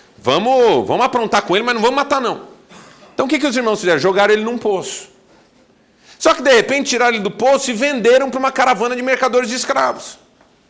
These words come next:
que levaram José embora pro Egito. Aí quando eles perceberam o que eles fizeram, eles disseram: "O que que nós vamos dizer pro nosso pai?"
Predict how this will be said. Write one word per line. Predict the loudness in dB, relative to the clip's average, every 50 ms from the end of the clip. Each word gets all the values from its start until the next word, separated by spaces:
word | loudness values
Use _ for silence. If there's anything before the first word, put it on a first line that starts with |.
| _ _ _ _ _ _ _ _ _ _ _
que | -2 2 4
levaram | 4 6 6 6 4 4 4 2
José | 0 0 -2 0 0 -2
embora | 0 0 2 2 2 2
pro | 0 -2 -4
Egito. | -4 -4 -6 -6 -8 -12 -16 -20 _ _ _ _ _ _ _ _ _ _ _ _ _ _ _ _ _ _ _ _ _ _ _ _ _ _ _ _ _ _ _ _ _ _ _ _ _ _ _ _
Aí | -2 0 0 0
quando | 0 2 2 4 4 4 2 2
eles | 2 2 0 -2 -2
perceberam | 0 2 2 2 2 0 0 2 2 0 0
o | 0
que | -2 -2
eles | -2 -2 -4
fizeram, | -4 -6 -2 0 2 2 2 2 0 -2 -4 -10 -16 -20 -20 _ _ _ _ _ -2
eles | -2 -2 0
disseram: | -2 -2 0 2 2 2 0
"O | 0
que | -2 -4
que | -4 -2
nós | -2 0 0
vamos | 0 -2 -2
dizer | -2 -2 -2 -2
pro | -2 -2
nosso | -4 -4 -2 -4 -6
pai?" | -4 -2 -2 -2 -2 -4